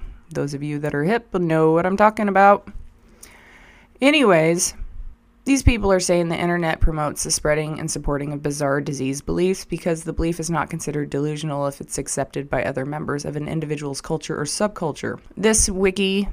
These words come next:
segment also wants to tell us about Jay Traver, a fella who lived from eighteen ninety-four to nineteen seventy-four. He was a,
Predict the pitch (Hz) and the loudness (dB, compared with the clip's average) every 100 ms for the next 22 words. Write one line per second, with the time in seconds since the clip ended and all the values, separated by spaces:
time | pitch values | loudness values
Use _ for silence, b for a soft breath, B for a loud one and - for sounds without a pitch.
0 | - - 156 151 147 170 - 175 - 202 | -4 -2 0 0 -2 -2 -2 0 0 2
1 | 180 180 175 165 160 - 180 151 151 165 | 2 0 -2 -2 -4 -4 -4 -2 0 0
2 | 180 175 - 165 165 147 - 214 240 165 | 0 2 2 2 0 0 2 2 2 2
3 | 139 190 - - 190 180 175 175 165 160 | 2 0 -6 -6 0 0 4 4 6 4
4 | 156 165 185 160 165 160 147 - 165 165 | 4 2 0 0 0 0 2 4 4 2
5 | 175 175 - 170 156 160 - 165 160 - | -4 -4 -2 -2 -2 -4 -2 -2 0 0
6 | 165 165 - 175 175 170 156 156 160 156 | -2 -2 -2 0 0 0 -2 -4 -6 -4
7 | 160 180 175 160 143 | -4 -2 -2 0 -2